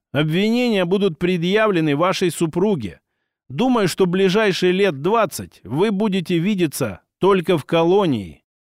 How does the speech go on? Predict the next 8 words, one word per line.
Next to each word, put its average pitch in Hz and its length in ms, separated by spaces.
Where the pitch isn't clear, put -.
Екатерина 208 760
подняла 190 480
голову 175 580
и 165 40
неожиданно 170 800
очень 165 360
твердо 170 480
произнесла: 156 960